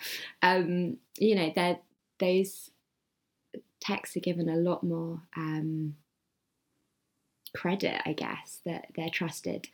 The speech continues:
And yet the, the Gospels that are written only a couple of hundred years, well, that the copies are written only a hundred years, a couple of hundred years after the originals are,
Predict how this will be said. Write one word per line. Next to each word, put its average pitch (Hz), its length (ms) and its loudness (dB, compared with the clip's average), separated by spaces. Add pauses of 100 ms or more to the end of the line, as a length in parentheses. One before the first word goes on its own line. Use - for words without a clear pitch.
(460)
And 180 200 6
yet 170 300 0
the, 165 320 2
the 175 80 4
Gospels 196 720 0
that - 160 0
are 170 100 2
written 170 300 0
only 160 240 2
a 160 40 -2
couple 165 300 0
of 160 100 -2
hundred 156 300 -2
years, 151 440 -2 (800)
well, 165 260 4 (220)
that - 200 0 (180)
the 165 100 -4
copies 151 840 2
are 160 160 0
written 151 300 -2
only 156 280 2
a 156 100 0
hundred 156 360 0
years, 139 420 -2
a 151 60 -12
couple 156 220 -6
of 151 80 -8
hundred 156 260 -2
years 147 180 -2
after 147 240 -4
the 160 140 -2
originals 147 560 -2
are, 147 340 -2